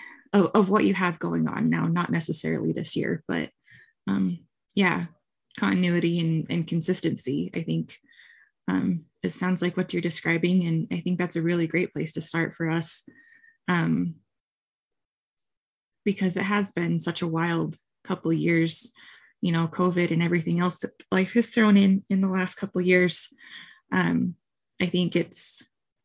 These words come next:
I think that's perfectly respectable and a, and a fine place to, to kinda, um, maybe approach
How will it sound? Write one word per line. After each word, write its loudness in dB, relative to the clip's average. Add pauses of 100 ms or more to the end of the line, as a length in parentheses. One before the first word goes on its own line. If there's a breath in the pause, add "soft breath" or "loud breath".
(1000)
I 2
think 8
that's 4
perfectly 2
respectable 0
and 2
a, -2 (200)
and 4
a -2
fine 2
place -2
to, 0 (840 loud breath)
to 2
kinda, 0 (520)
um, -2 (1000)
maybe 2
approach -2